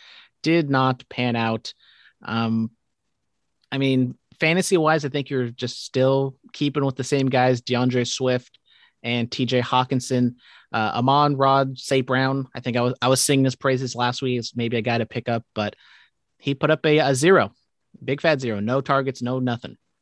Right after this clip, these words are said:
Instead, who was the guy who ended up going off instead of Amon Rod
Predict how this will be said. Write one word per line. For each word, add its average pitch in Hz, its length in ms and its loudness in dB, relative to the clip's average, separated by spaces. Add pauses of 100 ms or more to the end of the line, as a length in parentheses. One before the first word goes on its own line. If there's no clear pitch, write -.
(460)
Instead, 147 760 2 (600)
who 151 400 -2 (240)
was 123 240 -6
the 117 140 -6
guy 107 280 -2
who 110 160 -8
ended 98 300 -10
up 98 180 -8 (100)
going 104 360 -6
off 95 400 -10 (380)
instead 117 720 0 (400)
of 113 300 -8
Amon 104 380 -8 (120)
Rod 104 300 -6